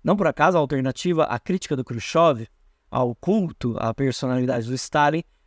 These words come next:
é pro Badiou o Mao Tse-tung. Ou seja, nessa concepção, eh, de comunismo como ideia pro Alain Badiou, tá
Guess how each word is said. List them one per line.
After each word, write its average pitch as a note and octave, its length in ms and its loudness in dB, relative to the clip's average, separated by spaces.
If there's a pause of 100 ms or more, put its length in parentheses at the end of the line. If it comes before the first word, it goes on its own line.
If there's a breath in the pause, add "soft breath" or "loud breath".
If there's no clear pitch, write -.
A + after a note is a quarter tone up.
é F#3 160 4
pro E3 160 -2
Badiou C3+ 440 0 (260)
o G3+ 80 -4
Mao C#3+ 240 2
Tse-tung. C3 540 -4 (240)
Ou - 40 -18
seja, A#2+ 240 -2
nessa C#3 320 2
concepção, D#3 800 0 (420)
eh, B2 200 0
de A#2+ 160 -4
comunismo C3 720 0
como B2 360 -4
ideia B2+ 600 2
pro C3 160 -4
Alain B2 160 2
Badiou, B2 340 0 (240)
tá D#3 160 -2